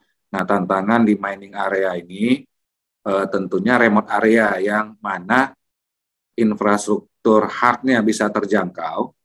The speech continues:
maksudnya ada jalan, ada air, ada jembatan, ter-, namun sinyalnya blind spot terkadang. Jadi, eh, infrastruktur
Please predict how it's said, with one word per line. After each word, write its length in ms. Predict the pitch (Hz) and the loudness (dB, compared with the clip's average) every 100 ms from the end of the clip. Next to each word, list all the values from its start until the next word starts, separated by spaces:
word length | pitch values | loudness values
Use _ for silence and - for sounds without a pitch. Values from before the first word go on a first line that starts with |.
| _ | _
maksudnya 480 | 107 101 101 104 101 | -6 -4 -2 -2 -2
ada 160 | 92 90 | -2 0
jalan, 560 | 117 113 110 101 101 | 4 6 6 4 2
ada 400 | - 98 92 95 - - 120 | -2 -8 -6 -6 -4 2 4
air, 400 | 107 107 110 110 | 6 6 6 4
ada 280 | 110 - - 95 | -6 -20 -18 -8
jembatan, 800 | 98 98 110 107 - 107 107 - _ _ _ _ _ _ - | -8 -2 0 0 0 2 2 -2 _ _ _ _ _ _ -2
ter-, 240 | 107 101 110 | -2 -2 -4
namun 320 | 95 104 139 | -4 0 0
sinyalnya 720 | 143 123 117 113 127 143 151 - _ _ 117 | 0 0 2 0 0 0 -2 -6 _ _ 0
blind 320 | 120 123 123 | 2 2 0
spot 320 | - 101 - _ - | 0 0 -2 _ -12
terkadang. 640 | 95 95 92 90 85 - _ _ | -10 -8 -8 -8 -10 -14 _ _
Jadi, 400 | 92 104 127 131 _ _ _ _ _ - | -10 2 2 2 _ _ _ _ _ -12
eh, 760 | 107 98 98 98 95 95 95 98 _ _ _ _ _ _ _ 110 | -6 -4 -4 -4 -8 -12 -18 -20 _ _ _ _ _ _ _ -6
infrastruktur 880 | 101 107 104 107 - 110 98 98 | 0 0 2 -2 0 2 2 0